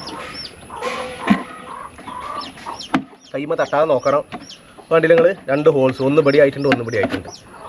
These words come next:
ഇനി എന്താ പരിപാടി ഞാൻ കാണിച്ചു തരാം. ബോട്ടിൽ വലിയ വൃത്തിയൊന്നും വേണമെന്നില്ല, പക്ഷെ ഞങ്ങൾക്ക് വീഡിയോ എടുത്ത് കാണിച്ചു തരുന്നതുകൊണ്ട്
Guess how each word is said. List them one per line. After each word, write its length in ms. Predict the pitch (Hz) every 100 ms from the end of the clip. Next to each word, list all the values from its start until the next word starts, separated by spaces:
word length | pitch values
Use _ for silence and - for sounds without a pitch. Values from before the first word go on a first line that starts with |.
| -
ഇനി 120 | 165 175
എന്താ 140 | 160 143
പരിപാടി 300 | 131 131 123
ഞാൻ 80 | 113
കാണിച്ചു 240 | 101 92 107
തരാം. 160 | - - - - - - - - - - - - - - - 123 - - 110
ബോട്ടിൽ 200 | 120 156
വലിയ 120 | 180 180
വൃത്തിയൊന്നും 420 | 151 - 220 220 185
വേണമെന്നില്ല, 380 | 160 156 131 135 151
പക്ഷെ 160 | - -
ഞങ്ങൾക്ക് 280 | 135 131 147 160 - - - - 131 139
വീഡിയോ 200 | 156 185
എടുത്ത് 180 | - 175
കാണിച്ചു 280 | 147 143 139 160
തരുന്നതുകൊണ്ട് 360 | 135 139 139